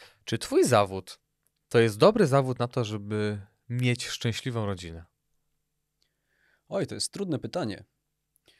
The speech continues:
Speaker 2: Wydaje mi się, że tak, ale to też zależy od tego, jak ktoś do tego podejdzie i to też trochę zależy od firmy,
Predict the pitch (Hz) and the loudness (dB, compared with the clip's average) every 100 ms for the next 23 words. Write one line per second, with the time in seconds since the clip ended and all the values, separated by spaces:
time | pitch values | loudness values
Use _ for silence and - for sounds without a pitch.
0 | _ _ _ - 107 120 123 147 240 262 | _ _ _ -18 -10 -6 2 2 2 0
1 | 240 - 208 151 143 _ _ _ _ - | -2 -2 -2 -2 -4 _ _ _ _ -2
2 | 131 170 247 - - - 131 139 131 131 | 2 4 2 -8 -16 -6 -2 -2 -4 -8
3 | 175 156 151 143 143 147 147 127 120 - | -6 -2 0 0 0 2 2 -2 -6 -8
4 | - 127 123 120 123 127 - 127 113 117 | -6 -4 0 0 0 -2 -6 -8 -8 -6
5 | 113 107 - 110 110 98 101 110 - 127 | -6 -6 -4 -2 0 -2 -4 -8 -8 -8
6 | 110 113 - 110 107 104 101 98 - 107 | -6 -6 -8 -8 -6 -6 -6 -10 -10 -8
7 | 95 85 107 | -8 -12 -14